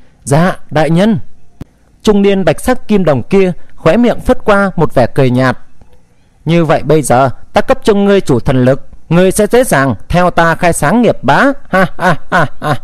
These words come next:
ha. Một tay ngửa lên, hỗn độn vật chất xung quanh không ngừng điên cuồng hội tụ trong tay hắn, thoáng chốc hình thành một hỗn độn chi lực to đến ba thước. Hỗn độn chi lực kia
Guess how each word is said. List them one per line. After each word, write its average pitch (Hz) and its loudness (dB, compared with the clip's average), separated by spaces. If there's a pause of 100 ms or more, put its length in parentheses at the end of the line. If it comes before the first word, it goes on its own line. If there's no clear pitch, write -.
ha. - 0 (1040)
Một 170 0
tay 214 2
ngửa 139 0
lên, 190 2 (220)
hỗn 247 2
độn 175 0
vật 135 -2
chất 262 0
xung 190 0
quanh 185 0 (160)
không 240 2
ngừng 147 0
điên 214 2
cuồng 147 0
hội 143 0
tụ 151 0 (160)
trong 185 0
tay 180 2
hắn, 175 0 (380)
thoáng 170 0
chốc - -2
hình 151 0
thành 131 0 (240)
một 180 2
hỗn 226 2
độn 202 2
chi 233 2
lực 175 0
to 185 2
đến 185 0
ba 196 2
thước. 277 0 (720)
Hỗn 240 2
độn 233 0
chi 220 0
lực 185 0
kia 202 2